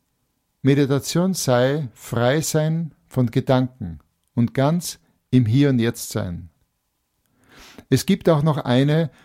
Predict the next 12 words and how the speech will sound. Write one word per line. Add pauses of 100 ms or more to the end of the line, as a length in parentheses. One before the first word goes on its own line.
(140)
da
setzt
man
sich
vor
eine
Kerze (300)
und
starrt
in
die
Flamme,